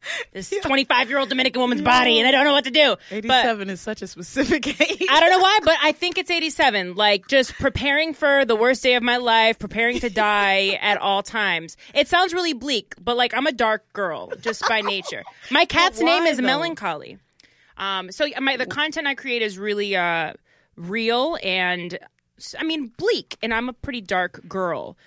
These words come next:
Speaker 1: So I, I, I'd say that that's kind of what my, the things that I do tend to be. Like,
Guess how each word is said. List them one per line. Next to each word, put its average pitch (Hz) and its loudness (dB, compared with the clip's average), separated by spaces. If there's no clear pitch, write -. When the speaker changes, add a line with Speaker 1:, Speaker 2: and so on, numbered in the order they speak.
Speaker 1:
So 190 0
I, 196 -2
I, 180 -8
I'd 220 -8
say 247 -10
that 208 -8
that's 190 -4
kind 180 -6
of 160 -10
what 170 -6
my, 156 -8
the 185 -14
things 190 -12
that 175 -8
I 170 -4
do 175 -12
tend 180 -16
to 185 -12
be. 180 -12
Like, 170 -18